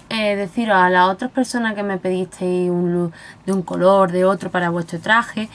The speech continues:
pues lo recomendable es que si no os gusta el negro porque no vaya a quedar bien con el traje, pues que cambiéis los tonos y san se acabó. Pero la técnica más o menos la hagáis la misma.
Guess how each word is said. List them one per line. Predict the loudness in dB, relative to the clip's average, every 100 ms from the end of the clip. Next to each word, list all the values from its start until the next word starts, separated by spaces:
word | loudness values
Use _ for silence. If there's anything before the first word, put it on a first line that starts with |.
| -18 -20 -20 -20 -4
pues | 2 4 4
lo | 2
recomendable | 2 0 0 2 2 2 2
es | 2
que | -2 -4
si | -2
no | 0 0
os | 2
gusta | 0 0 2
el |
negro | 2 2 0
porque | -2 -2 0
no | 0 0 0
vaya | 0 0 0
a |
quedar | -2 -2 0
bien | 2 0
con | 2 0
el | -2
traje, | 0 2 2 0 -2 -4 -14 -20 -20 -4
pues | 2 4 2 -2 -12 -18 -10
que | -4
cambiéis | -2 0 2 2
los | 0 0
tonos | 0 0 0 -4 -14 -20 -20 -6
y | -4 -4 -8 -20
san | -18 -8 -6 -6
se | -8
acabó. | -8 -6 -8 -10 -20 -20 -20 -20 -20 -4
Pero | 0 4
la | 4 4
técnica | 0 0 2 2
más | 2 2
o |
menos | 0 0
la | 0
hagáis | -2 -2
la | -4
misma. | -4 -6